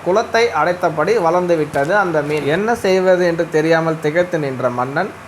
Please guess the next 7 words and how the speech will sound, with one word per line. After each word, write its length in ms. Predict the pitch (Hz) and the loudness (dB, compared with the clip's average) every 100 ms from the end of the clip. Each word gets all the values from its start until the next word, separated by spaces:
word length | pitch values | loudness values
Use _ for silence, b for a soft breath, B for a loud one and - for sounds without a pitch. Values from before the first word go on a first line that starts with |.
| - - | -10 0
படை 340 | 160 202 233 | 2 2 2
வீரர்கள் 440 | 214 202 190 175 | 2 2 2 2
உதவியோடு 580 | 170 151 165 165 147 175 | 0 2 2 2 2 0
மீனை 360 | 175 180 196 185 | 0 -2 -2 -2
தூக்கி 280 | 180 180 160 | -4 -2 -4
கொண்டு 280 | 147 139 127 | -4 -4 -2
போய் 160 | 151 | -2